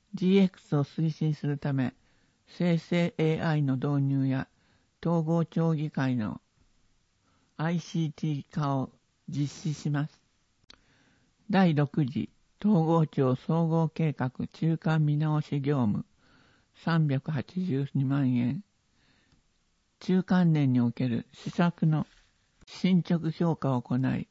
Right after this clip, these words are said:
必要に応じて計画の見直しを行います。地域学校共同活動推進員配置事業、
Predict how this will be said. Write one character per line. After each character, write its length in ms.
必 300
要 200
に 160
応 160
じ 140
て 220
計 220
画 220
の 180
見 120
直 200
し 180
を 80
行 140
い 240
ま 120
す。 160
地 260
域 280
学 240
校 260
共 300
同 220
活 300
動 200
推 320
進 400
員 140
配 240
置 200
事 160
業、 280